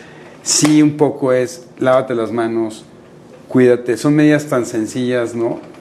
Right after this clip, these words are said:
Con las cuales podemos ayudar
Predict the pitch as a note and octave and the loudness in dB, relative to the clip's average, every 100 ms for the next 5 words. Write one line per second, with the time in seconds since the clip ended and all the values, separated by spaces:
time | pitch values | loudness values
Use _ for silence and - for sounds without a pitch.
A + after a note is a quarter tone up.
0 | - G#2+ G2 - A#2+ A#2 - A2 A2+ A2+ | -8 -6 -4 -2 -2 -2 -4 -2 -2 -2
1 | A2 G#2+ - - - - - - - G#2 | -4 -6 -16 -20 -20 -20 -20 -20 -6 -2
2 | G#2+ A2+ A#2 B2+ C3 | 2 4 4 2 -2